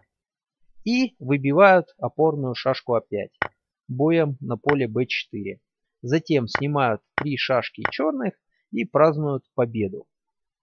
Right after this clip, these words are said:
Вот такую идею мы сегодня будем, э, рассматривать в различных вариациях. Следующая комбинация Е Ф четыре, Б пять, Ф Е три, Ц Б шесть, Ж Ф два,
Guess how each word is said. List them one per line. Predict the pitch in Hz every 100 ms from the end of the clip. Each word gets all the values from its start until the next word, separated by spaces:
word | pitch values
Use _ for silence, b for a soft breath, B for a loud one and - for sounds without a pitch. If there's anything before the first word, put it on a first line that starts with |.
| _ _ _ _ _ - B B B B 175
Вот | 220 -
такую | 165 - 196 165
идею | 170 269 254 190
мы | 156 196
сегодня | - 156 170 160 131
будем, | 139 147 135 123 _ _ _ _ 120
э, | 117 117 117 113 - _ _ _
рассматривать | - 123 - 185 226 - 180 147
в | 123
различных | 123 123 170 180 - 139 -
вариациях. | 127 139 127 110 - - - _ _ _ _ _
Следующая | - 220 208 156 - - 120 107 -
комбинация | 120 117 127 117 104 - 104
Е | 156 214
Ф | 185
четыре, | - 113 170 214 208 180 -
Б | 123 147 151 -
пять, | 104 98 - _ _ - -
Ф | 143 135 -
Е | 131
три, | - 127 107 - _ - -
Ц | - 110
Б | 104
шесть, | 117 - 254 240 _ -
Ж | 127 117 123
Ф | 110 113
два, | 117 113 95